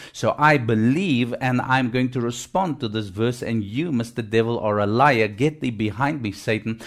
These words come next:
I'm not going to fall for your lies. I'm not going to allow confusion, fear, and distraction to come on me. I'm going to move forward in the mighty name of Jesus. I'm going to cast out devils. I'm going to heal the sick. I'm going to raise the dead.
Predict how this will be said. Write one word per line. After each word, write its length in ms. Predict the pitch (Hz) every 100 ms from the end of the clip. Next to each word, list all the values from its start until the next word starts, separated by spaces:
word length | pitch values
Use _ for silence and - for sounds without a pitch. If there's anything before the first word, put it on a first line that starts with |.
| - -
I'm 320 | 113 110 107
not 260 | 147 170 -
going 260 | 117 117
to 100 | 120
fall 460 | 110 - 175 143 117
for 180 | - 117
your 260 | 110 117
lies. 400 | 120 135 139 101 -
I'm 200 | 113 117
not 200 | 143 143
going 200 | 139 135
to 180 | 139
allow 300 | 90 117 123
confusion, 720 | 139 143 117 - 139 139 156 151
fear, 420 | - 139 123 135 - -
and 200 | 131 127
distraction 640 | 113 - - 175 180 135 110
to 100 | 117
come 400 | - 139 127 -
on 280 | 117 120 117
me. 200 | 131 143 - -
I'm 260 | 131 131
going 280 | 117 123 127
to 100 | 127
move 280 | 117 135 135
forward 640 | - - 180 170 107 104 - - _
in 260 | 143 135 123
the 80 | 117
mighty 600 | 107 107 120 123 123 127
name 400 | 117 113 117 117
of 300 | 113 110 101
Jesus. 520 | 101 120 104 92 90
I'm 300 | - 123 117
going 340 | 101 123 139 135
to 100 | 120
cast 400 | - 131 135 -
out 220 | 107 92
devils. 360 | 123 135 156 147
I'm 220 | 110 98
going 220 | 113 123
to 80 | 123
heal 320 | 101 120 135
the 120 | 107
sick. 420 | 101 - 175 175 -
I'm 220 | 113 110
going 240 | 101 131 135
to 120 | 123
raise 360 | 101 123 127 101
the 80 | 98
dead. 400 | 90 135 156